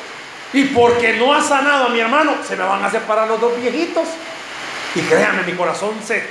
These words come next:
tocó fuerte. Comencé a orar, a orar todos los días,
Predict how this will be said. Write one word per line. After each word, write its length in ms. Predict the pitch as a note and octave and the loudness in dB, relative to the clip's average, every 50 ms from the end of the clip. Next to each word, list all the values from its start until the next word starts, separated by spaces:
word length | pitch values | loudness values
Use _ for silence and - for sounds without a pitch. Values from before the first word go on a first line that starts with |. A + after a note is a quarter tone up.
| - | -2
tocó 460 | - G3+ F3+ E3+ - - A3+ A#3 A#3+ A#3+ A#3+ A#3+ | 0 2 2 2 2 2 4 4 4 4 4 4
fuerte. 600 | A#3+ A#3+ B3 A#3+ A#3+ A#3+ A#3+ A#3+ A#3+ A#3+ - - - - - - - | 4 4 6 4 2 2 2 2 0 0 -2 -4 -8 -10 -12 -6 -2
Comencé 480 | A3+ A3 G3 G3+ G3+ G3+ G3 - B3 | 0 0 2 2 0 0 0 2 4
a 80 | A#3+ A#3 | 6 6
orar, 400 | A#3 A#3 A#3 A#3+ B3+ B3+ B3+ B3+ A#3 | 6 6 6 4 4 4 4 2 2
a 80 | A3 | 2
orar 380 | G#3 G#3 G#3+ A#3+ C4 C4 - - | 2 2 2 2 0 0 -2 0
todos 340 | - C4 C4 C4+ C4 C4 B3+ | 2 4 4 4 4 4 2
los 140 | B3+ B3 B3 | 2 2 2
días, 320 | C#4 D4 D4 C4+ G#3 - | 2 0 0 0 0 -2